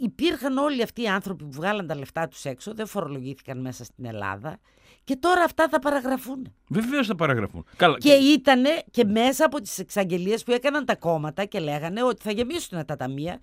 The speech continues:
Speaker 1: επειδή αυτούς θα τους φορολογήσουν. Και
Speaker 2: Κοιτάξτε.
Speaker 1: μάλιστα άγρια. Τώρα
Speaker 2: Κοιτάξτε.
Speaker 1: πέταξε το πουλί, πάει στη στεριά την αντικρινή. Δηλαδή
Speaker 2: Το πουλί είναι πεταγμένο, κυρία Κεσίδου.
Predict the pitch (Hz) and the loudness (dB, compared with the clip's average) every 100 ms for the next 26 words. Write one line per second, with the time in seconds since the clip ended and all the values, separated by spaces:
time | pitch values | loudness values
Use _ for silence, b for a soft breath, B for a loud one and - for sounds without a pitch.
0 | b b 208 190 185 247 247 240 269 262 | b b -4 -2 0 0 -2 -8 -10 -10
1 | - 262 269 269 349 - - _ _ _ | -10 -8 -8 -10 -14 -18 -20 _ _ _
2 | - - - - 180 214 - 285 302 190 | -20 -14 -2 2 2 0 0 2 2 0
3 | - B B B B B B - 226 262 | -10 B B B B B B 6 8 8
4 | 339 - 339 - 311 381 392 330 311 302 | 4 -2 -8 -2 2 2 2 0 -2 -2
5 | 285 320 370 330 349 269 254 294 320 339 | -2 0 4 4 4 -4 -4 0 2 2
6 | 302 285 269 262 294 311 196 202 208 208 | 0 -2 -2 -4 -2 -2 -2 2 2 2
7 | 302 - b b b 156 127 135 131 151 | -2 -4 b b b -2 0 2 4 4
8 | 156 143 156 143 139 131 110 131 127 95 | 2 0 0 0 -2 -2 0 2 2 0
9 | 101 92 85 85 - 73 73 | -4 -6 -6 -12 -14 -14 -16